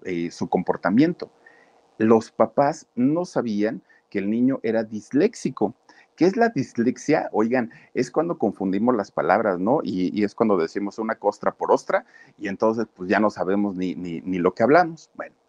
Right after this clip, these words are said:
este, este problema que tenía Fred y que sus papás no lo sabían, hacía que tuviera un lento aprendizaje el muchacho. Algo que para los niños normales que no tienen esta condición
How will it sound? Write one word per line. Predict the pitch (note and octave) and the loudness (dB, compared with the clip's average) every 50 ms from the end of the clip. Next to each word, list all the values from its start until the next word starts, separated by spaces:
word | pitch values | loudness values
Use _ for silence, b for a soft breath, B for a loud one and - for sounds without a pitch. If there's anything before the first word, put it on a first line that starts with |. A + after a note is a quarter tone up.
| b b b b b b b _ _ | b b b b b b b _ _
este, | D3+ F#3 F#3+ - - - - | 0 0 0 -2 -8 -4 -2
este | D#3 D#3 D#3 - F#3+ | -2 0 0 -2 -4
problema | - - C3 A#2 A#2+ A2 G#2 A2 A2+ - | -2 -2 0 0 2 0 0 -2 -4 -6
que | - | -10
tenía | - - F2 E2+ F#2 F#2+ F#2+ | -12 -10 -10 -8 -8 -8 -8
Fred | - G2+ F#2+ G2 - - - | -4 -2 -2 -2 -2 -4 -10
y | A2 | -14
que | - - F#2 | -14 -14 -14
sus | - - - - | -14 -16 -18 -6
papás | - - - - - A#2+ C#3+ D3 - | -4 -2 -2 2 4 2 2 2 2
no | G2 A2 A2 B2 | 4 6 6 6
lo | C#3+ D3 C#3 | 6 4 0
sabían, | - - C3 A#2+ A2 G2 F#2 F2 G#2 - b b b b b b b b b _ _ | -2 -4 -4 -4 -2 0 0 0 -2 -4 b b b b b b b b b _ _
hacía | - B2 C#3 - - E3+ E3 | 0 0 0 0 -2 -4 -2
que | - F#3+ F3+ | -2 -4 -6
tuviera | - D3+ C3 B2 A#2+ | -2 -2 0 0 0
un | C#3 C#3 B2+ | 0 -2 -2
lento | A#2+ A2+ A2+ A2 B2+ | -2 -2 -4 -4 -6
aprendizaje | B2 - F#2 F2 F2 E2+ F2 - - E2 - - F#2 | -6 -6 -6 -6 -6 -8 -8 -6 -6 -6 -6 -6 -6
el | F#2 | -6
muchacho. | F#2+ F#2 - - A2+ A2 - - - - _ b b b b b b b b _ _ _ _ _ _ _ _ _ _ | -6 -6 -2 -2 -2 -2 -2 -8 -18 -20 _ b b b b b b b b _ _ _ _ _ _ _ _ _ _
Algo | - D#3+ F#3+ G#3+ A3+ A#3 A3+ - | 2 4 4 4 4 0 0 -2
que | - | -2
para | - - A2 F#2+ | -2 0 0 0
los | F#2 F#2 F#2+ G2 | 0 0 -2 -2
niños | A2+ A#2+ B2+ C#3+ D3+ D3+ D#3 D#3 - - _ _ _ _ _ _ _ | 0 0 0 0 0 -2 -4 -6 -12 -20 _ _ _ _ _ _ _
normales | - G3+ G#3+ G#3 F#2 F2 - G2+ G#2+ A2 A#2+ A#2+ G#2 F#2+ G2 - - | -10 -6 -4 -2 -2 -2 -2 0 2 2 2 2 2 0 -4 -8 -10
que | F#2+ | -10
no | F2+ F2 F2 | -10 -8 -8
tienen | - A2+ G#2 G#2+ G#2+ G#2 | -6 -6 -6 -4 -4 -6
esta | G#2 G#2 - G#2+ G#2 | -8 -6 -8 -8 -8
condición | - F#2+ F#2 F#2 F#2+ - - B2+ A#2 G#2 | -6 -8 -10 -10 -8 0 2 2 2 2